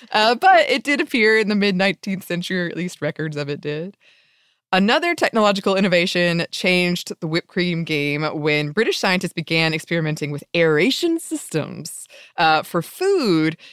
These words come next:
in the nineteen thirties. They landed on using pressurized nitrous oxide, or N two O, which was fully incorporated in dairy products using the system,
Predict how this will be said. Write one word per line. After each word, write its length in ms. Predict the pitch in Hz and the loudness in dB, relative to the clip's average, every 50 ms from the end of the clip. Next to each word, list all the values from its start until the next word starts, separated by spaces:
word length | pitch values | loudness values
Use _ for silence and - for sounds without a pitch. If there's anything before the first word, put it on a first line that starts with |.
| - _ | -12 _
in 140 | - 180 170 | -2 0 0
the 80 | 170 170 | 2 2
nineteen 640 | 175 180 180 - - - - 185 160 160 151 151 | 2 2 0 0 -2 -6 -6 -4 -4 -4 -4 -4
thirties. 640 | - - 147 151 139 - 80 52 53 - - - - - - - - - _ _ | -2 -2 0 0 0 -4 -8 -14 -16 -16 -18 -18 -18 -20 -20 -20 -20 -20 _ _
They 360 | 175 185 190 196 196 202 196 - | 0 2 2 4 4 2 2 2
landed 300 | 196 214 240 247 277 285 | 2 2 2 2 2 2
on 120 | 269 247 | 2 2
using 380 | 214 214 233 185 202 202 202 196 | 2 0 0 0 0 0 -2 -2
pressurized 800 | - 165 147 - - 190 185 175 185 185 185 190 190 - - 185 _ _ | -2 -4 -4 -4 -2 -2 0 2 2 2 2 0 -2 -4 -12 -20 _ _
nitrous 320 | 131 117 113 - 185 - - | -6 -6 -4 -4 -6 -2 0
oxide, 520 | 427 415 - - - 147 120 - 120 127 - | 0 0 -2 -2 -4 -4 -2 -2 -4 -4 -6
or 280 | - 131 131 127 131 - | -8 -8 -8 -8 -8 -8
N 160 | - 143 135 131 | -8 -10 -10 -10
two 200 | - - 151 185 | -8 -8 -4 0
O, 360 | 208 160 143 127 147 190 202 - _ _ _ _ _ _ _ _ _ _ | 0 2 2 2 0 -2 -4 -6 _ _ _ _ _ _ _ _ _ _
which 140 | - 196 180 | -8 -8 -6
was 120 | 190 180 - | -6 -8 -6
fully 320 | - 214 214 226 247 254 | -2 0 2 4 4 2
incorporated 600 | 233 214 - 208 196 185 196 185 175 165 165 156 | 2 0 0 0 0 0 2 0 2 0 0 -4
in 200 | - - 156 151 | -4 -4 -6 -2
dairy 240 | 139 180 196 202 202 | 0 2 2 2 2
products 460 | 190 - 147 143 139 143 135 - - | 2 2 2 2 2 2 -2 -2 -6
using 220 | - 143 131 143 139 | -8 -6 -6 -4 -6
the 80 | 135 | -6
system, 600 | 139 - - 220 208 - - 175 156 147 147 143 | -6 -2 -2 -2 -2 0 -2 -2 -2 0 -2 -4